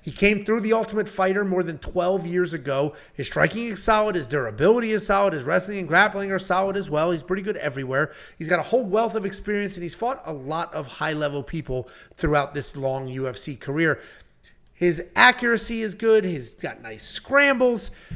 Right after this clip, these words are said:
The problem with Alex is you're, there are a bunch of finishes, but it's like catch you in something type submission win. And yeah, he put out Julian a ro-, like, there's, there's wins in there, like, quality finishes,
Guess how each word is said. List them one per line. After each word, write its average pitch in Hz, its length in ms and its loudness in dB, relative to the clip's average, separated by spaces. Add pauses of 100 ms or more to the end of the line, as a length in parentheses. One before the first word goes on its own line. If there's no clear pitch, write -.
(500)
The 185 120 -2
problem 285 360 0
with 254 120 2
Alex 226 440 2
is 190 220 -2
you're, 202 160 -8
there 226 240 4
are 294 160 10
a 254 60 4
bunch 202 260 -2
of 196 80 -4
finishes, 196 440 -4
but 170 120 -4
it's 190 160 -2
like - 380 -6
catch - 320 -4
you 156 100 -2
in 147 80 -8
something 143 400 -6
type 139 220 -4
submission 127 500 -8
win. 127 300 -6
And 110 80 -10 (240)
yeah, 196 180 4
he 190 120 4
put 190 200 6
out 180 160 2
Julian 170 380 -4
a - 20 -10
ro-, 147 160 -8
like, 165 240 -4 (400)
there's, 220 300 4
there's 240 280 2
wins 220 580 0
in 247 200 -2
there, 254 280 -2
like, 160 200 -4
quality 196 580 2
finishes, 196 600 -6